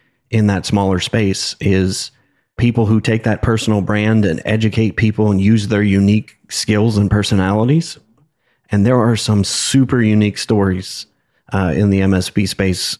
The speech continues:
folks running businesses, and it's hard to get them to tell those stories. But those stories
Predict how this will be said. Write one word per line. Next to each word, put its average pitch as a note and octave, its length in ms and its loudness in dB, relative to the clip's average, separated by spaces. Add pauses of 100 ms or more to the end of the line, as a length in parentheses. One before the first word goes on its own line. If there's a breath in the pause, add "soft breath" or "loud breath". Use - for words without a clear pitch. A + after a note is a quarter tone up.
(120)
folks G2+ 300 -4
running F#2+ 240 2
businesses, F#2 600 -2 (540 soft breath)
and G2 260 0
it's F#2+ 140 -2
hard A2 320 -2
to G2 60 -2
get G#2+ 180 -2
them G2+ 140 0
to G2 100 0
tell G#2 220 2
those F#2 200 0
stories. G2+ 540 -2 (480)
But G2 160 -4
those A2 220 2
stories G#2 800 -2